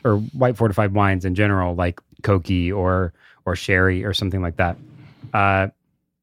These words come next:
you are, and you have a spirit,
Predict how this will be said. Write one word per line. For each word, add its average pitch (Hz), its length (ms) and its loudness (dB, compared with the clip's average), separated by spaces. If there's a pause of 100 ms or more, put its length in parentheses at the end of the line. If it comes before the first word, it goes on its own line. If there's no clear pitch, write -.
(580)
you 127 360 2
are, 104 560 2 (760)
and 117 240 2
you 113 260 0 (160)
have 113 340 0
a 120 140 0
spirit, 131 480 0